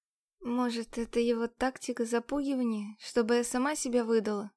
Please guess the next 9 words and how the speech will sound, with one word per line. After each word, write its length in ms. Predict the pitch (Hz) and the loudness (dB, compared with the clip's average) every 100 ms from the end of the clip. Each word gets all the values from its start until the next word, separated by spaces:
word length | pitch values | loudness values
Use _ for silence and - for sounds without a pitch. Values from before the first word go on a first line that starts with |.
| _ _ _ _ _ _ _ _ _ _ | _ _ _ _ _ _ _ _ _ _
Перестав 540 | 233 240 240 - 247 226 | 4 4 2 0 0 4
дышать, 500 | 240 240 277 269 - | 2 4 0 0 0
словно 440 | 240 240 233 240 | 4 4 6 2
окаменев, 560 | 233 233 233 240 269 269 - | 2 0 0 0 -2 -4 -4
я 180 | 226 226 | 0 0
опустила 560 | - 240 - 262 254 | 2 -2 2 6 6
глаза 380 | 226 240 240 247 | 8 6 6 4
в 80 | 247 | 2
пол. 400 | - 214 196 | 0 2 2